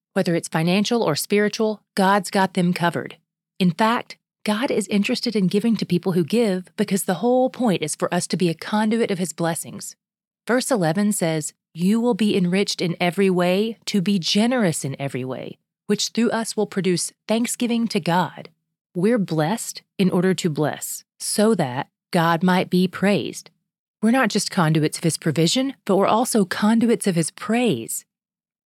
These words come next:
What was your God shot today? Mine showed up three times. It was this unique connection between affliction and joy. In six ten, Paul is listing out all their trials and says they were sorrowful,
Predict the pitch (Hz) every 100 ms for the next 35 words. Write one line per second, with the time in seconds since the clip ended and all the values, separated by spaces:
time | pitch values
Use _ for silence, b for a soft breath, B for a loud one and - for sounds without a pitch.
0 | _ _ - - 302 302 - 170 175 190
1 | 151 131 - 131 - - _ _ _ -
2 | 202 277 269 294 254 - - 196 190 151
3 | 67 - - - _ _ _ - 196 247
4 | 208 - 185 180 180 240 269 - - 277
5 | 226 170 - 127 147 165 180 160 160 -
6 | 226 208 - 220 202 180 165 151 123 -
7 | - _ _ _ _ 202 196 311 311 -
8 | 208 202 233 254 _ - - 247 254 226
9 | 202 - 170 151 - 196 214 240 240 233
10 | - 175 143 - - - 175 - 175 -
11 | 160 147 139 147 - 180 180 214 226 -
12 | 254